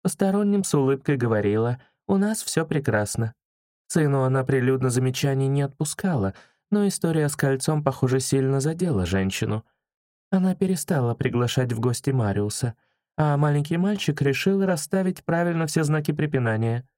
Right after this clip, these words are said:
Однажды поздно вечером, когда ребенку следовало уже спать, он тайком удрал из дома. Пришел к бабушке, заплакал. «Я очень-очень тебя люблю»,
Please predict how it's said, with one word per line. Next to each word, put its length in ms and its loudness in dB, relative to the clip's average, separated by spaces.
Однажды 460 0
поздно 260 0
вечером, 460 0
когда 340 0
ребенку 480 0
следовало 480 0
уже 220 0
спать, 420 -4
он 160 2
тайком 440 0
удрал 400 0
из 140 0
дома. 340 0
Пришел 400 0
к 80 0
бабушке, 500 -2
заплакал. 720 -2
«Я 200 0
очень-очень 560 0
тебя 240 -2
люблю», 400 0